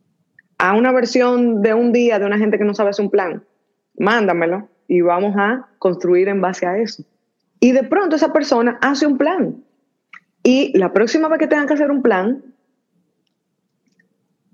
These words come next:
ya sabe más. Y de pronto, la, a la cuarta vez que hace un plan, esa persona es la encargada de hacer el plan y de ejecutar los planes y de contratar a lo que viene detrás de ellos.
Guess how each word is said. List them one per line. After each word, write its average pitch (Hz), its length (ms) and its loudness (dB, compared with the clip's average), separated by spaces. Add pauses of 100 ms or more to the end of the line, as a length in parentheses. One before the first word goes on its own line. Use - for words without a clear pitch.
ya 147 260 0
sabe 165 280 2
más. 285 440 -2 (240)
Y 208 320 4
de 196 100 0
pronto, 247 640 -2 (260)
la, 165 220 0
a 160 260 -4
la 165 280 -2
cuarta 285 340 0
vez 320 100 -2
que 320 100 -2
hace 320 140 -4
un 311 80 -2
plan, 170 320 -2
esa 208 260 -2
persona 220 300 -2
es 214 80 2
la 220 60 2
encargada 185 420 0
de 165 60 2
hacer 175 180 -2
el 247 140 0
plan 269 200 0
y 254 60 2
de 202 80 0
ejecutar 185 380 0
los 196 120 -2
planes 170 340 0
y 254 100 4
de 254 100 2
contratar 214 460 -2
a 202 40 0
lo 240 100 0
que 254 100 0
viene 220 180 -2
detrás 185 300 -2
de 165 240 0
ellos. 285 200 -4